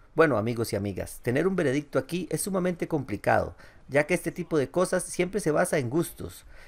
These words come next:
y estos son como las personas, muy variados. Pero lo que sí podemos asegurar es que el cambio ha sido totalmente radical,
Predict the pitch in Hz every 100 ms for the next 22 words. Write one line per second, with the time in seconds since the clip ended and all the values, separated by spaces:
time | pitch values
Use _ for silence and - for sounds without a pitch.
0 | - 127 135 - 143 139 147 143 - 98
1 | 90 131 104 87 - 101 104 104 104 117
2 | 165 143 101 - - - 127 135 135 127
3 | 214 - 202 202 190 135 110 123 175 185
4 | - 165 - 143 - 185 196 185 160 190
5 | 180 127 160 160 165 165 170 131 104 -
6 | 123 95